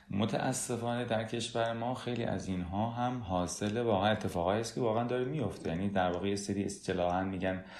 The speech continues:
روانشناسی زرد یا روانشناسان زرد، حالا شما بگید روانپزشکان زرد، فرق نداره. به هر حال یعنی افرادی که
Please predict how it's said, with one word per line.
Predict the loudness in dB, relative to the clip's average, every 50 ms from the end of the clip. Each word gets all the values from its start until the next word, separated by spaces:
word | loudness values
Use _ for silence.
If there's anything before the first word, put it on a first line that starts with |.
| -14 -14 -16 -12 -6 -2
روانشناسی | 0 2 2 2 0 0 -2 0 0 0 0 0 -2 -2 -4 -2 -2 -2 -2
زرد | 0 0 0 0 0 0 -2
یا | -2 -2
روانشناسان | 0 0 -2 -2 -4 -4 -4 -4 -2 -2 -2 -2 0 0 0 0 -2
زرد، | -2 0 2 2 2 0 0
حالا | -4 -4 -4 -4
شما | -6 -4 -4 -4 -4
بگید | -4 -4 -4 -2
روانپزشکان | -2 0 0 -2 -2 -4 -6 -6 -6 -6 -4 0 2 2 4 2 2
زرد، | 2 4 4 4 4 2 4
فرق | 4 4 4 4 2
نداره. | 2 2 2 2 2 0 -2 -4 -10 -12 -10 -10 -8 -8 -10 -10 -10 -12 -14 -18 -20 -20 -20 -6 0 2 4 4 4 2 6 8
به | 10 10
هر | 10 12 10 10 10
حال | 10 10 8 8 8 2
یعنی | -2 -2 0 0
افرادی | 0 0 0 -2 -4 -2 0 2 4 4 2 2 -2 -6
که | -6 -4 -2 0 0 2 2 0 0 -2